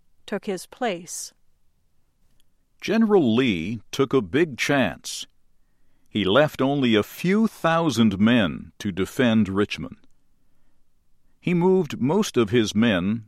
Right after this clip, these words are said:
Speaker 2: to attack the weak side of the Union line. Lee hoped General McClellan would be fooled by this plan.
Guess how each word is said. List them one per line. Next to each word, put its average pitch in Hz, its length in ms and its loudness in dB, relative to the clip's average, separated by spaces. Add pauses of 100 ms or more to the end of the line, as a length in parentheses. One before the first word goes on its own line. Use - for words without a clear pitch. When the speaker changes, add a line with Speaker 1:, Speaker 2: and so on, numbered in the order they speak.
(140)
Speaker 2:
to 127 200 4
attack 147 420 0 (140)
the 113 100 2
weak 117 420 -4
side 71 540 -2
of 101 140 0
the 110 100 4
Union 110 480 4
line. 98 600 0 (1600)
Lee 208 420 0
hoped 156 480 2
General 143 460 4
McClellan 113 680 2
would 107 220 4
be 117 160 2
fooled 107 680 -4
by 107 220 2
this 120 260 0
plan. 113 600 -4